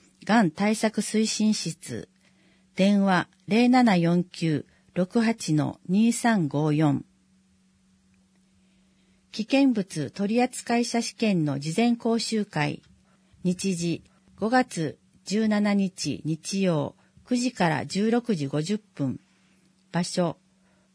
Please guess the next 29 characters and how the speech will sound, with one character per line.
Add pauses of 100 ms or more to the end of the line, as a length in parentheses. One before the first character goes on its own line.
湖
北
地
域
消
防
本
部、 (560)
東
浅
井
消
防
署、 (800)
長
浜
市
湖
北
町
小
倉 (300)
八
百
二
十
七。 (800)
内
容、